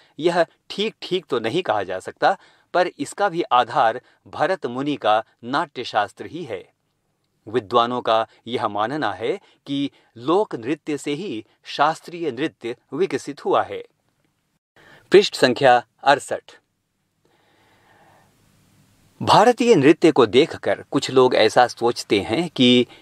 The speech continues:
यह सिर्फ हाथ और पैर की गति से जुड़ा है। अगली बार आप ध्यान से देखिएगा, भारतीय नृत्य में सभी अंगों की गति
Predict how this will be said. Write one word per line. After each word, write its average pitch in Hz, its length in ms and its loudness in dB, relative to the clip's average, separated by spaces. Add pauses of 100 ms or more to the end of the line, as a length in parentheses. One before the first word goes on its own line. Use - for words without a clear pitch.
(220)
यह 120 240 4
सिर्फ 120 340 2
हाथ 123 360 4 (160)
और 117 280 4 (100)
पैर 156 240 4
की 147 160 -4
गति 117 280 0
से 202 140 -2
जुड़ा 117 240 2
है। 90 240 -8 (1500)
अगली 208 300 0
बार 135 340 2
आप 113 220 2 (220)
ध्यान 127 380 -8
से 175 160 -12
देखिएगा, 113 640 -10 (560)
भारतीय 117 560 0
नृत्य 135 360 -6
में 127 200 -8 (200)
सभी 143 440 -4
अंगों 127 480 -2
की 117 200 -10
गति 120 500 -4